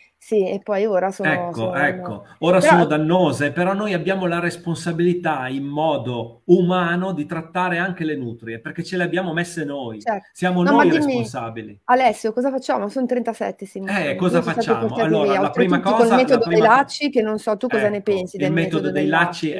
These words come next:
Speaker 2: è estremamente dannoso, perché può
Speaker 1: Che vergogna.
Speaker 2: uccidere gli animali. E il metodo dei lacci è un, è un metodo inumano, tra l'altro, perché sapete benissimo cosa succede a un animale caduto in un laccio. Ci sono i filmati su internet. Quando cade un lupo o una lince in un laccio,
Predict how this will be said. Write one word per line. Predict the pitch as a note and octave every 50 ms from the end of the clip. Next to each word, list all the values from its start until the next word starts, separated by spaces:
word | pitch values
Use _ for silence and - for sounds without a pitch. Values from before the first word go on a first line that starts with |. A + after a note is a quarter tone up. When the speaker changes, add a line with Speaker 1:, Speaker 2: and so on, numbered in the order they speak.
| D#3 D#3
Speaker 2:
è |
estremamente | D3+ D3 - - - D3 D3+ C#3+ C#3 C#3+ D#3 E3 D#3+ D#3+ D#3+ C3
dannoso, | A#2+ A#2+ A#2+ A#2+ B2 B2 A#2+ A2+ G#2+ G#2 A2+ G#2+ -
perché | - B2 A#2 - C3+ A#2+
può | - - D3 D3 D3
Speaker 1:
Che | E3
vergogna. | F#3 F#3+ F3 F3
Speaker 2:
uccidere | E3+ B2+ B2+ A#2+ A#2+
gli | A#2 A#2+
animali. | B2 B2 A#2+ A#2+ A#2+ A2+ G#2+ G#2+ A2 G#2+ G#2 G#2 G#2 G2+ G2+ _ _ _ - - _ - C3+
E | C#3
il | C#3+ C#3 D3+
metodo | F#3 F#3+ - D3+ C#3 C3+
dei | C3 C#3+ C#3+
lacci | C#3+ C#3 B2+ A#2+ A#2+ - - B2+
è | - D3
un, | D3+ D3+ D#3+ D#3 D3+
è | - D3+
un | D#3 E3
metodo | D#3 D#3 C#3+ B2+ - - A#2 A2+ B2 A#2+ B2 A#2+ - _ _ _ _ -
inumano, | D3 C#3 C#3 C3 C3 D3+ E3 E3+ D#3 C#3 B2+ A#2+ A2+
tra | A#2 - A#2+
l'altro, | A#2+ A#2+ A2+ A#2 A#2+ A#2 A#2 - A#2 -
perché | - - - A#2+
sapete | A2+ - C3+ B2 - D3+ D3 C3+ B2+
benissimo | A#2+ C3 C#3+ E3+ D#3+ - - C#3 B2+ A#2 -
cosa | C3 A#2+ A#2
succede | A#2 - A#2+ A#2 - C3+ A#2+ B2
a |
un | A#2+ A#2+
animale | A#2+ B2 B2 A#2+ A#2+ B2 A#2 A2+
caduto | - B2 A2+ A#2 A#2 A#2+
in | A#2 A2+
un | A2 A2 A2
laccio. | G#2+ G#2+ G2+ - _ - - - _ - - - -
Ci | - D3 B2+
sono | - - F3+ F3+
i | D#3+ -
filmati | E3+ D3+ C3+ C3+ D3 D3+ D#3 D#3 - B2
su | - - C#3
internet. | C#3 D3+ D#3+ D#3+ D#3+ C3 A#2 A#2 A#2 A#2 _ - - - _
Quando | - E3+ E3+ F#3 F3+ E3+
cade | F3 - G3+ G3 F3 E3+
un | E3+ D#3+ D#3+ D#3+
lupo | E3+ F#3+ G#3 F#3+ F3 - D3+ D3+
o | D3 D3 C#3+ D#3 E3 E3 E3
una | D#3 D#3 D#3+
lince | D#3+ E3 F#3 F#3+ E3+ D3 - - C#3
in | C3+ C#3 C#3+ D3
un | D3 D#3+ D#3+
laccio, | E3 E3+ F3+ F3+ F3+ - - D3 -